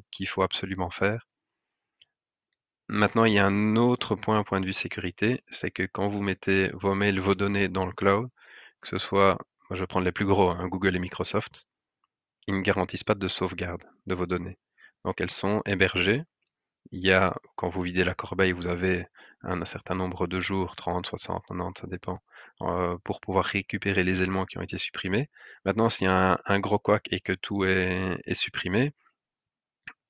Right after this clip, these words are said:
eux ne, ne font pas de sauvegarde. Donc ça, il faut bien le savoir, c'est qu'il faut prévoir alors une sauvegarde supplémentaire externe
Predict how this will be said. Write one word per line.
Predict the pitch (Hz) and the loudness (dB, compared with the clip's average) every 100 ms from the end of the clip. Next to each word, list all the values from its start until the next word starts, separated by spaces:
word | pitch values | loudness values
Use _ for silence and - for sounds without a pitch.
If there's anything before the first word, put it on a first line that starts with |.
| - | -4
eux | 107 | 0
ne, | 107 92 | 2 0
ne | 87 95 | 0 -2
font | - 95 | -4 -4
pas | 127 | -2
de | 117 | -4
sauvegarde. | - 107 92 87 87 _ _ _ _ _ _ _ | -2 -2 0 -4 -6 _ _ _ _ _ _ _
Donc | 92 95 | -6 -4
ça, | - | -4
il | - | -4
faut | - | -4
bien | 87 | 0
le | 107 | 0
savoir, | - 95 95 120 | 2 2 4 2
c'est | - - | -4 -8
qu'il | - 98 101 - 90 | 0 0 0 -2 -10
faut | - 98 98 | -4 0 0
prévoir | - - 95 90 90 98 101 | -2 -2 -2 2 2 2 2
alors | 95 95 120 - - _ | 2 2 -2 -14 -20 _
une | 95 | -8
sauvegarde | - 92 92 101 98 - | -4 -2 2 2 2 -2
supplémentaire | - - - 98 92 - 98 - | 0 0 0 0 0 2 0 0
externe | - - 92 95 104 | -6 -2 0 0 -4